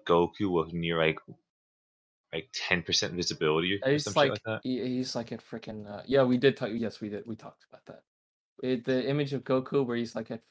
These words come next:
Speaker 2: five percent opacity.
Speaker 1: Yeah.
Speaker 2: Yeah, we talked about that.
Speaker 1: God. I was looking at, I knew he was in there, so I, I occasionally kept on looking at that image. And I saw him.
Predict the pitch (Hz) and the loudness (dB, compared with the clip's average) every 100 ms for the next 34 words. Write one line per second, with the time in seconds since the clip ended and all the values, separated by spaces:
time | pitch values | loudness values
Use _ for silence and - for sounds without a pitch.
0 | - - 120 123 - 120 120 117 117 117 | -10 0 2 2 -4 -6 -4 -4 -2 -4
1 | - 131 139 _ _ _ _ _ - 90 | -4 -6 -6 _ _ _ _ _ -6 -2
2 | 85 76 76 87 - 113 110 - - _ | 0 0 -4 -8 -10 -8 -8 -10 -18 _
3 | - - - 117 90 73 - _ _ _ | -20 -10 -2 -2 0 -4 -8 _ _ _
4 | _ _ _ _ _ _ _ _ _ _ | _ _ _ _ _ _ _ _ _ _
5 | _ - 107 95 98 104 92 80 _ _ | _ -6 -4 -2 -2 -4 -6 -10 _ _
6 | _ _ - 110 120 160 120 90 95 101 | _ _ 4 6 6 6 6 6 4 4
7 | 73 76 - 110 90 90 87 - - 101 | 0 0 4 6 8 10 8 4 -2 2
8 | 95 92 113 113 110 87 107 - 82 85 | 2 2 4 4 4 -4 -6 -4 0 4
9 | 101 95 71 - 76 90 67 62 - - | 4 2 -2 0 0 0 -6 -8 -10 -10
10 | _ _ _ _ _ _ _ - 78 - | _ _ _ _ _ _ _ -6 -4 -4
11 | - 80 69 67 | -2 -2 -4 -10